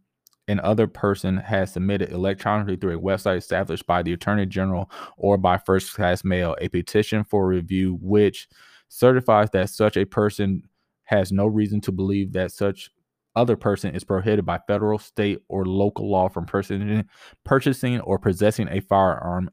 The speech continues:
and requests that the system respond to the contact, uh, referred to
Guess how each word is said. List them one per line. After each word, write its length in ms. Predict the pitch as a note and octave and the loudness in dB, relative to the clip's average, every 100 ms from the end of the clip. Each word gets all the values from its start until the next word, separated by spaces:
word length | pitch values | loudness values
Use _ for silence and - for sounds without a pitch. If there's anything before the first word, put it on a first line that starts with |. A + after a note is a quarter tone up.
| - | -2
and 440 | E3 D3 A2+ A2 - - - _ _ - | 0 2 2 0 -4 -14 -20 _ _ -2
requests 460 | A2 - A#2+ A#2 | 0 4 4 4
that 180 | A2+ G#2+ | 2 2
the 80 | G2+ | 0
system 640 | - A#2 - A#2 G#2+ F#2 - _ _ _ _ _ _ - - | -2 -4 -2 -2 -2 -4 -12 _ _ _ _ _ _ -16 -6
respond 480 | G#2+ - A2+ G#2+ - | -6 0 0 0 0
to 100 | A2+ | -2
the 140 | F#2+ | -2
contact, 720 | - A2+ A2 - G#2 G2 - _ _ _ _ _ _ G2+ | -4 -2 -2 -2 -2 -2 -8 _ _ _ _ _ _ -4
uh, 100 | F#2+ | -2
referred 640 | G2 - G#2+ G#2 G2 - - | -2 -2 0 0 -2 -6 -10
to 340 | A2+ G#2 | -4 -2